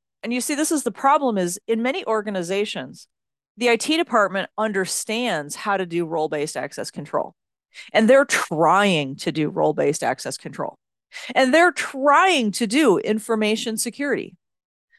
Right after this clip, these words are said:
But then the organization doesn't support those efforts.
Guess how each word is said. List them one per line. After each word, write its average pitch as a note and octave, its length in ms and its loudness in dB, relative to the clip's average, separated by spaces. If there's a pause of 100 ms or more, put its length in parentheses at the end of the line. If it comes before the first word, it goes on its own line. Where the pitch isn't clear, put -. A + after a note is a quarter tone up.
(300)
But A#3+ 100 2
then C4 340 2
the A3+ 220 2
organization C4+ 720 4
doesn't B3 240 2
support A3 380 0
those G#3+ 260 0
efforts. - 600 -2